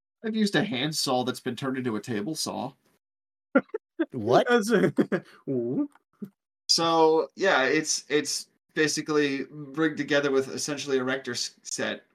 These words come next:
Speaker 1: where you ste-, step on a pedal and it comes up through a cut hole in this table. Works well enough as a table saw.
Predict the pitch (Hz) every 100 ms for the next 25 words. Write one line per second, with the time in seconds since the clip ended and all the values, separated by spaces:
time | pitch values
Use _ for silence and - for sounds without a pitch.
0 | - 127 123 117 120 143 - - - -
1 | - 135 - 135 123 113 151 143 120 113
2 | - 127 107 151 135 135 - - 135 117
3 | - 135 135 143 131 127 110 - - 147
4 | 143 101 - _ _ _ - 185 208 202
5 | 175 170 156 135 131 170 185 113 113 98
6 | 123